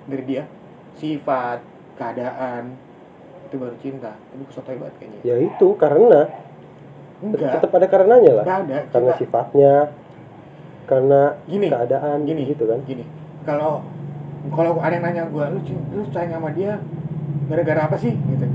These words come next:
Speaker 2: Iya.
Speaker 1: Gara-gara dia baik, gara-gara dia royal,
Speaker 2: Iya.
Speaker 1: gara-gara dia anak dari presiden, kan dari tiga
Speaker 2: Oh.
Speaker 1: dong.
Speaker 2: Nih, misalkan ya,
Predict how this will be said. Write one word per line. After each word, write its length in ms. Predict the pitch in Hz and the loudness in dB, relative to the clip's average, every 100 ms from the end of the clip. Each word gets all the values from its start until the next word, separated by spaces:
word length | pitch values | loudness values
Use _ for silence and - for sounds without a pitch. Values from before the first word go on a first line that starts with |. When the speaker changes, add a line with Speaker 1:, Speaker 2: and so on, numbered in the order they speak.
| - | 2
Speaker 2:
Iya. 240 | - - - - - - - - | 2 2 2 2 0 0 0 2
Speaker 1:
Gara-gara 300 | - - - | 2 4 4
dia 140 | - - | 4 2
baik, 360 | - 139 135 - - - - | 2 2 0 0 0 0 0
gara-gara 340 | - - 156 156 | 0 0 0 2
dia 240 | 160 160 156 151 147 147 151 - - 147 143 - - - - - - - | 2 2 2 2 0 2 2 2 2 2 0 0 -2 -2 0 0 2 2
royal, 400 | 285 - - - - - - | 4 4 4 4 4 4 4
Speaker 2:
Iya. 180 | - - - | 2 2 0
Speaker 1:
gara-gara 340 | - - - - | 0 0 2 0
dia 260 | 185 - - - - - - | 0 -2 -2 -2 -2 -2 -2
anak 240 | 127 - - | -4 -6 -6
dari 260 | 117 117 113 - - - - - | -8 -8 -10 -10 -12 -10 -12 -10
presiden, 480 | 139 170 151 147 147 | -10 -8 -8 -8 -8
kan 100 | - | -8
dari 140 | 139 135 | -8 -6
tiga 200 | 135 127 | -4 -4
Speaker 2:
Oh. 40 | 127 | -4
Speaker 1:
dong. 140 | 131 - - - | -6 -8 -10 4
Speaker 2:
Nih, 140 | 160 151 - - | 8 8 6 -2
misalkan 420 | 131 147 143 170 | 4 4 6 6
ya, 180 | 151 131 | 8 6